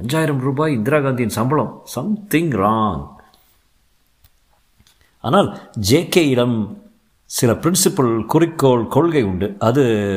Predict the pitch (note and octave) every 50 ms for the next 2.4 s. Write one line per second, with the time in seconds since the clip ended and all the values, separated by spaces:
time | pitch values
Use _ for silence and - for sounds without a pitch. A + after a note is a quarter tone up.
0 | F#2 F#2 B2+ B2 - G3 E3 D3 C#3 D#3 D3+ B2+ A2 F#2+ F#2+ G#2 G2+ A2 - -
1 | - - _ _ _ _ _ _ _ _ _ _ _ _ _ - - G#2+ C3 E3+
2 | F3+ E3+ - - E3+ D#3+ - -